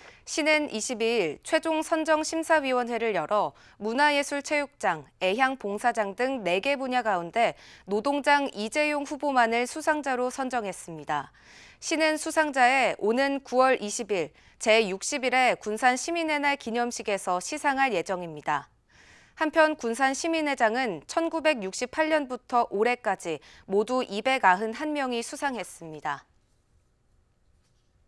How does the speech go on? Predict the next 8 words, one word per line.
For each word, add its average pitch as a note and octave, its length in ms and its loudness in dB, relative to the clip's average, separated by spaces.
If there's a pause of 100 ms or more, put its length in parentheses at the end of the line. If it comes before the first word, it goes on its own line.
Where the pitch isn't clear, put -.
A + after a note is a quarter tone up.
(1000)
심해 D#4+ 440 2
희귀 F4 340 0
어종인 B3 500 0
산갈치가 D4+ 960 2
군산 A3+ 420 0
앞바다에서 A#3 800 2
처음 D#4+ 360 0
발견됐습니다. E3 1120 -4